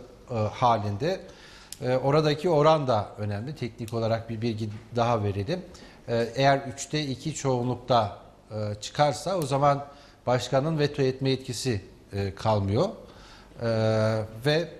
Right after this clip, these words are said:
o durumda ancak başkanın, yani Trump'ın artık ne yapacağı sorusu karşımıza çıkıyor. E, şimdi bir de tabii Ermeni meselesiyle ilgili eş zamanlı olarak Ermeni soykırım iddialarını, bin dokuz yüz on beş olaylarını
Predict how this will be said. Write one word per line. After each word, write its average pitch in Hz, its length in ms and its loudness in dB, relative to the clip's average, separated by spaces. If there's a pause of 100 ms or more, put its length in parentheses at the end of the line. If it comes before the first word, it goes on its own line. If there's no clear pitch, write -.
(240)
o 147 160 0
durumda 135 280 4
ancak 139 360 2
başkanın, 131 600 0
yani 104 280 2
Trump'ın 120 520 0
artık 117 320 -2 (200)
ne 127 100 2
yapacağı 107 540 2
sorusu 95 420 -12
karşımıza 98 540 -10
çıkıyor. 180 380 -8 (720)
E, 127 280 2
şimdi 214 440 0 (140)
bir 185 180 0
de 202 140 2
tabii 180 260 6
Ermeni 165 600 2 (120)
meselesiyle 127 760 0
ilgili 107 600 0
eş 127 160 2
zamanlı 117 460 2
olarak 110 380 4
Ermeni 120 440 0
soykırım 120 840 0
iddialarını, 110 840 2 (460)
bin 120 140 0
dokuz 123 260 2
yüz 117 120 2
on 123 180 4
beş 110 180 -2
olaylarını 110 680 4